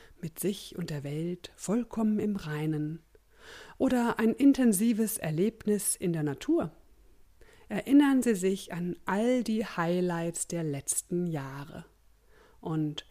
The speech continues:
vielleicht lassen Sie Menschen, die Ihnen wichtig und nahe sind, an Ihren Erinnerungen auch teilhaben.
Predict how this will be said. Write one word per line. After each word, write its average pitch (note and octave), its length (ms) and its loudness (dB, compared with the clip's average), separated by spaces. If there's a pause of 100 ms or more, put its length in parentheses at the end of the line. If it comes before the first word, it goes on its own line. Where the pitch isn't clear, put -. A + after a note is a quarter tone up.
(340)
vielleicht D#3 640 -6
lassen A#3 280 0
Sie A3 160 -2
Menschen, G3+ 640 0
die F#3 160 -4
Ihnen F3 380 0
wichtig - 560 -6
und F3 240 -4
nahe D#3 500 -2
sind, E3+ 440 -4 (340)
an G3+ 140 -2
Ihren A3 260 -2
Erinnerungen D#3 600 -2
auch - 140 -12
teilhaben. D#3+ 760 -8